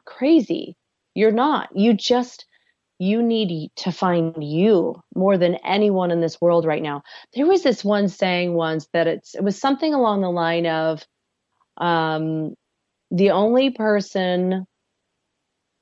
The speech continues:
someone should be afraid of a woman finding is herself." I don't know who wrote it, but it was genius. But it goes for men as well.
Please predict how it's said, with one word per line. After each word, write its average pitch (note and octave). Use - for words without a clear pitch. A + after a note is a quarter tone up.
someone F#3+
should F#3
be F3
afraid F3
of E3
a E3
woman E3
finding D#3+
is D#3
herself." -
I F#3
don't G#3
know E3
who F3
wrote D#3
it, -
but F3
it C#3+
was D3+
genius. -
But G#3
it G#3+
goes A3+
for G3
men D#3+
as D#3
well. -